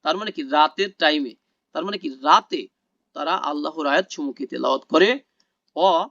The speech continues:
এই অটাকে হাল বলবো, হুম, তারা ইয়াসজুদুনা, এমত অবস্থায় যে তারা সেজদা নত, সেজদা বনত,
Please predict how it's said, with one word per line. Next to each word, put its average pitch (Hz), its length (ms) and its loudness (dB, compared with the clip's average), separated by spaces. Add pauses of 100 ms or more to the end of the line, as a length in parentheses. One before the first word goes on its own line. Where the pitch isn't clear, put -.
(140)
এই 175 120 0
অটাকে 160 420 -4
হাল 147 300 4
বলবো, 147 360 -6 (120)
হুম, 170 240 2
তারা 156 400 -2
ইয়াসজুদুনা, 143 880 -2 (480)
এমত 190 300 0
অবস্থায় 170 600 0
যে 185 160 2
তারা 147 440 2 (440)
সেজদা 135 500 -6
নত, 135 300 -6 (340)
সেজদা 143 460 2
বনত, 202 360 0